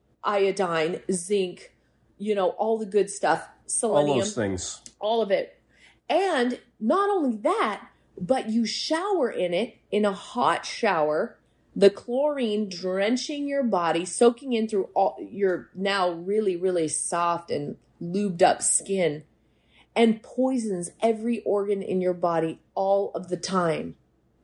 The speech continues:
Speaker 1: Go get yourself some Wentworth Springs water, some well water. Go put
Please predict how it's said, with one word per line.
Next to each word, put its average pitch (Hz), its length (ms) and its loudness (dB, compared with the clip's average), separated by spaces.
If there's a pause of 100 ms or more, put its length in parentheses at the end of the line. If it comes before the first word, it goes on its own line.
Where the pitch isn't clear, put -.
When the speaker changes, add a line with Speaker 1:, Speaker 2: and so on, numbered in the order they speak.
(100)
Speaker 1:
Go 214 100 -6
get 254 260 -2
yourself 339 320 2
some 269 180 0
Wentworth 233 300 0
Springs 202 400 -2
water, 175 260 0
some 180 280 -4
well 185 280 0
water. 165 320 0
Go 190 220 0 (140)
put - 200 4